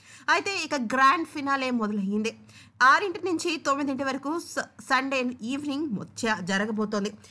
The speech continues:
ఇక తుదిగా బిగ్ బాస్ టైటిల్ విన్నర్ ఎవరు అని తేల్చి చెప్పే సమయం వచ్చింది. ఇదే తరుణంలో ఇప్పటివరకు ఎలిమినేట్ అయిపోయిన ప్రతి ఒక్క కంటెస్టెంట్ బిగ్ బాస్ గ్రాండ్ ఫినాలే స్టేజ్కి వచ్చి వాళ్ళ వాళ్ళ డాన్సులతో, పాటలతో అలరించారు.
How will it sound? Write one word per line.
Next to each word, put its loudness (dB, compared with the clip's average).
ఇక 2
తుదిగా 4
బిగ్ 2
బాస్ 4
టైటిల్ 0
విన్నర్ 0
ఎవరు 2
అని 2
తేల్చి 0
చెప్పే -2
సమయం -2
వచ్చింది. -4
ఇదే 2
తరుణంలో 2
ఇప్పటివరకు 0
ఎలిమినేట్ -2
అయిపోయిన 0
ప్రతి -2
ఒక్క -4
కంటెస్టెంట్ -2
బిగ్ -2
బాస్ 0
గ్రాండ్ 4
ఫినాలే 0
స్టేజ్కి -2
వచ్చి -4
వాళ్ళ 6
వాళ్ళ 4
డాన్సులతో, 0
పాటలతో 0
అలరించారు. -2